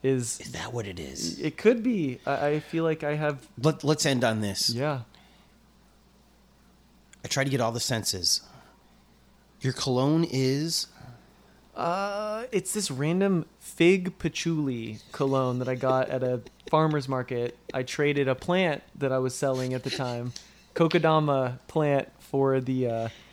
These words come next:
Speaker 1: fig patchouli cologne that it's, I barely use it. So that was four years ago, and it, the bottle is, still looks full for the most part.
Speaker 2: So, ladies, he's taken for now.
Speaker 1: Yeah.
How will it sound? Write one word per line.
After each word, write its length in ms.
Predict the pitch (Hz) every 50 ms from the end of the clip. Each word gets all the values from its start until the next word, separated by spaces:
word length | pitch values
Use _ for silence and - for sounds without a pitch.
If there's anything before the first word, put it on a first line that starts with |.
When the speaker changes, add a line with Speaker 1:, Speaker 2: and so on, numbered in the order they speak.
| - - -
Speaker 1:
fig 340 | - - 160 156 143 131 -
patchouli 680 | 156 147 - - 147 143 139 139 135 127 127 120 117 - _ _ _ _ -
cologne 520 | - 143 135 135 127 123 120 120 117 117
that 180 | 117 113 113 - - - - - - - - _ - - _ _ _ _ _ _ -
it's, 280 | 151 185 190 - - - - - - -
I 140 | - 160 160
barely 400 | 160 143 147 175 170 175 156 147
use 260 | 139 147 175 196 160
it. 140 | 147 135 -
So 180 | - 139 131 131
that 140 | 147 160 165
was 160 | 165 143 -
four 440 | - - - - - 147 147 151 151
years 300 | 139 135 139 147 139 -
ago, 200 | 131 127 123 120
and 80 | 123 127
it, 120 | 135 127 - - -
the 80 | 143
bottle 400 | 123 - 135 139 143 139 131 127
is, 80 | 123 -
still 300 | - - - 147 135 127
looks 240 | 123 123 - - -
full 480 | - - - 127 123 120 110 110 110 - -
for 80 | 117
the 100 | 113 113
most 300 | 110 107 110 113 - -
part. 180 | - 110 107 -
Speaker 2:
So, 80 | -
ladies, 240 | 147 175 185 196 185
he's 140 | - 160 -
taken 400 | - 196 185 185 214 214 220 214
for 160 | - - 185
now. 420 | 175 156 139 110 98 104 131 175 - -
Speaker 1:
Yeah. 260 | 156 170 175 185 190